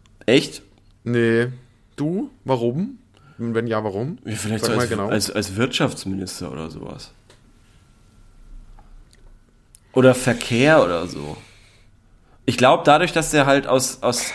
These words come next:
Speaker 1: aus Emden kommt,
Speaker 2: Mhm.
Speaker 1: so eine Stadt am Arsch der Welt, irgendwo im Nirgendwo, könnte das sein, dass der sich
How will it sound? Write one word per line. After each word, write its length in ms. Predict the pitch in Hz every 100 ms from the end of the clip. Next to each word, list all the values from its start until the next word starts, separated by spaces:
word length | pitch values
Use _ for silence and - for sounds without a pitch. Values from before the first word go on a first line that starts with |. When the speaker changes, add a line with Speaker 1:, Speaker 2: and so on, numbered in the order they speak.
| -
Speaker 1:
aus 220 | 98 117
Emden 480 | - 123 147 151 165
kommt, 500 | 170 165 180 190 - - -
Speaker 2:
Mhm. 160 | 113
Speaker 1:
so 100 | 123
eine 100 | 127
Stadt 300 | 120 - 139
am 120 | 139 117
Arsch 240 | 110 135
der 180 | 131 110
Welt, 340 | 113 131 180 -
irgendwo 420 | 151 147 127 131
im 100 | 117
Nirgendwo, 720 | 110 117 156 147 156 175 170 - - - - - -
könnte 360 | - 139 160 156
das 320 | 127 127 -
sein, 220 | 127 143
dass 160 | 143 143
der 100 | 135
sich 220 | 123 120